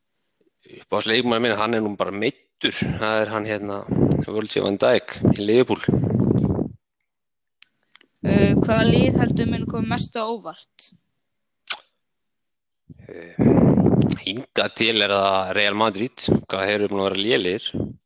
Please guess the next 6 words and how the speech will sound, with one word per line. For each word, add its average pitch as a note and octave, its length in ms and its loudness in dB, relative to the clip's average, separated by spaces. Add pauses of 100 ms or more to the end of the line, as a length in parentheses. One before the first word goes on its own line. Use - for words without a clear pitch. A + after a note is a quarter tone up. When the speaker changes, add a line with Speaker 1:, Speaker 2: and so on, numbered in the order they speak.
(2250)
Speaker 1:
En F#2+ 280 -4 (200)
Speaker 2:
Mhm. - 340 -6
Speaker 1:
allir G2 300 -2
það F#2+ 80 2
væri F#2+ 160 0
ekki, F#2+ 140 -4